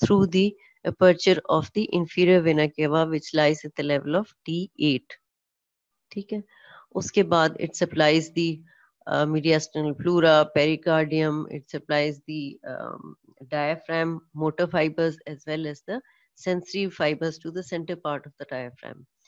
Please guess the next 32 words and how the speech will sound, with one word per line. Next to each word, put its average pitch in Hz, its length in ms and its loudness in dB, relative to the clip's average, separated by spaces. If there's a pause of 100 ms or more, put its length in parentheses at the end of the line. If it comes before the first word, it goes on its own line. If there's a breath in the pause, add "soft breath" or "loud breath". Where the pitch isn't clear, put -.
(600 soft breath)
अच्छा, 160 680 -14 (500)
राइट 175 360 -6
वेगस 180 400 -8
नर्व, 185 440 -6
राइट 165 240 -4
वेगस 165 380 -8
नर्व 156 260 -4
का 160 160 -10
क्या 170 200 -6 (120)
कोर्स 160 320 -10
था 165 60 -12
जी? 165 260 -12 (380 soft breath)
राइट 160 380 -2
वेगस 165 400 -8
नर्व 151 220 -4
ये 156 100 -6
आपको 151 300 -6
नजर 143 400 -10
आ 151 200 -2
रही 170 200 -6
है, 165 200 -6
passes 160 440 -12 (1300)
anterior 165 500 -6
to 160 100 -6
the, 180 160 0 (600 loud breath)
uh, 151 280 0
right 160 220 2
subclavian 151 600 -6
artery। 135 360 -6
ये 180 60 -2 (100)
आपको 175 180 -6
subclavian 156 560 -6